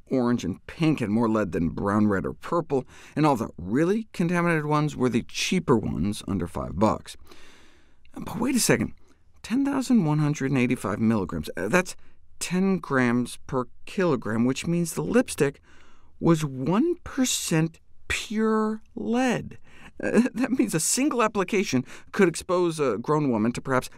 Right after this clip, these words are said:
twelve times the tolerable daily intake. And if she's interested in having children, then that poses a particular concern, as lead accumulates in your bones and may then be released into the bloodstream during pregnancy, where it can, you know, slip through the placenta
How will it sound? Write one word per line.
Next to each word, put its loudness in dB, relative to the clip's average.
twelve 0
times 0
the 2
tolerable 2
daily 0
intake. 0
And 6
if -2
she's -2
interested 0
in 2
having 2
children, 0
then 2
that 0
poses -2
a 2
particular -2
concern, 0
as -2
lead 2
accumulates 0
in 2
your 4
bones 0
and 0
may 4
then 2
be 0
released 0
into 2
the 0
bloodstream 4
during 0
pregnancy, 0
where 4
it -8
can, 0
you -4
know, -6
slip 0
through 2
the -4
placenta -2